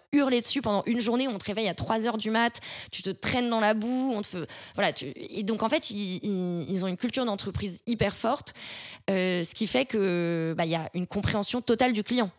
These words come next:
Un client qui les appelle en disant, « J'ai un problème », et ben en fait, euh, le, la personne à l'autre bout du fil, elle va dire, « Non, mais, euh, je, je, je vais tout faire pour que ça marche bien pour toi parce que, euh, je sais ce que tu vis. »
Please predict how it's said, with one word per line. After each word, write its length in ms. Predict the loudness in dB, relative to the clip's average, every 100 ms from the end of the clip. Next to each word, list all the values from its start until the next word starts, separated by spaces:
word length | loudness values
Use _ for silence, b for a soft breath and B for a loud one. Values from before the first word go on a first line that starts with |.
| _ _ _ -6
Un 80 | -6
client 260 | -2 -4
qui 120 | -2
les 160 | -2 0
appelle 200 | 2 2
en 40 |
disant, « 160 | 2 0
J'ai 100 | 2
un 80 | 2
problème », 480 | 2 4 4 2 -2 B B _ _ _
et 80 | -2
ben 80 | 0
en 60 |
fait, 240 | 0 0 0
euh, 260 | -2 0
le, 140 | -2 -2
la 120 | -2
personne 300 | -2 -2 0
à 60 | -2
l'autre 140 | -2
bout 80 | -4
du 100 | -4
fil, 160 | -2 0
elle 60 |
va 80 | 0
dire, « 100 | 0
Non, 60 | -2
mais, 240 | -4 -6
euh, 60 | -6
je, 180 | -4 -4
je, 240 | -4 -4
je 100 | -4
vais 200 | -4 -6 -4
tout 140 | -2
faire 240 | 0 0 -2
pour 160 | -6
que 240 | -4 -2 -2
ça 160 | -4
marche 160 | -6 -2
bien 100 | -2
pour 140 | -2
toi 160 | 0 0
parce 160 | 0 -2
que, 100 | 0
euh, 160 | 0
je 80 | 0
sais 140 | -4
ce 40 | -2
que 60 |
tu 140 | -2
vis. » 80 | -4